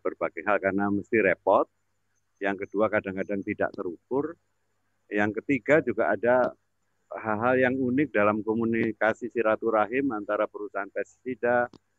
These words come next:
pengadaan, dan lain-lain itu yang mungkin juga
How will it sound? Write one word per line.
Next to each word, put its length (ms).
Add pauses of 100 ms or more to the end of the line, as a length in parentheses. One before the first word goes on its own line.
(280)
pengadaan, 640
dan 160 (160)
lain-lain 560
itu 240
yang 160 (240)
mungkin 400
juga 320